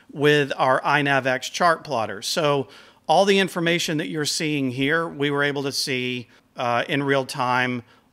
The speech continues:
all the time, whether we were, uh, online or offline. And that became very important, as I'll show you here in a moment.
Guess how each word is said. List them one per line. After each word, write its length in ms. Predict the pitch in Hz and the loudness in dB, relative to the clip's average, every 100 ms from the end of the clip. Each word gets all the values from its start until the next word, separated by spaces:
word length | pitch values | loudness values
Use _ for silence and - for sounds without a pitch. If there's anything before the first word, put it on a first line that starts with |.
| - | 4
all 200 | 165 170 | 6 6
the 100 | 151 | 2
time, 460 | 165 143 143 139 | 0 2 2 2
whether 260 | 135 135 131 | 0 2 2
we 180 | 135 131 | 0 0
were, 480 | 127 123 123 123 - | 2 2 0 -2 -6
uh, 240 | 147 120 - | -2 -2 2
online 480 | 143 139 131 127 123 | 2 2 2 2 0
or 100 | 123 | 2
offline. 680 | 170 - 156 131 123 123 120 - - - - | 2 2 -2 -4 -2 -2 -4 -12 -20 -20 -4
And 140 | 147 | 2
that 140 | 160 175 | 2 2
became 440 | 156 165 143 135 | 0 0 0 -2
very 360 | 123 147 143 131 | 0 0 2 0
important, 540 | 120 - 135 139 123 | -4 -4 -2 -2 -4
as 140 | 117 | -4
I'll 100 | 120 | -4
show 180 | 113 139 | -4 -4
you 180 | 117 113 | -4 -4
here 160 | 113 113 | -4 -4
in 60 | |
a 60 | 107 | -4
moment. 360 | 107 107 104 | -4 -6 -8